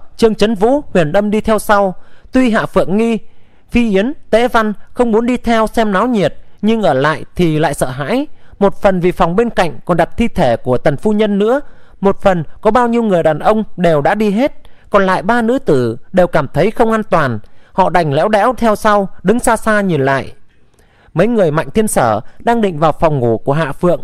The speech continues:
và lão đầu thì Hạ Phượng nói: "Nhiều người như vậy không thể cùng vào, nhiều nhất chỉ có thể hai người vào thôi." Mạnh Thiên Sở cười: "Được lắm, ta sẽ tự mình khám xét, Huyền Âm Phương Trượng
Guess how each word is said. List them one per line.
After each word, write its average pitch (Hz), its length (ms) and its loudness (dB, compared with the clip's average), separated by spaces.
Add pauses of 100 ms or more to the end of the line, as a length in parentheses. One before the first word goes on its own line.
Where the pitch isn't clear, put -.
và 156 140 2
lão 156 180 0
đầu 160 300 0 (280)
thì 190 240 2
Hạ 165 180 -2
Phượng 151 240 0
nói: 208 280 2 (640)
"Nhiều 170 160 4
người 165 220 2
như 214 160 2
vậy 175 260 0 (160)
không 247 200 2
thể 202 80 2
cùng 185 200 0
vào, 175 320 2 (240)
nhiều 175 180 2
nhất 240 200 0 (200)
chỉ 208 120 4
có 254 80 0
thể 185 180 2
hai 240 160 0
người 208 180 2
vào 180 200 2
thôi." 220 340 2 (960)
Mạnh 185 180 0
Thiên 226 160 0
Sở 139 200 0
cười: 127 420 0 (640)
"Được 131 280 0
lắm, 190 280 0 (220)
ta 196 180 2
sẽ 240 100 0
tự 180 180 2
mình 147 200 0
khám 190 220 -2
xét, 269 240 0 (300)
Huyền 180 220 2
Âm 214 80 0
Phương 220 220 0
Trượng 175 280 2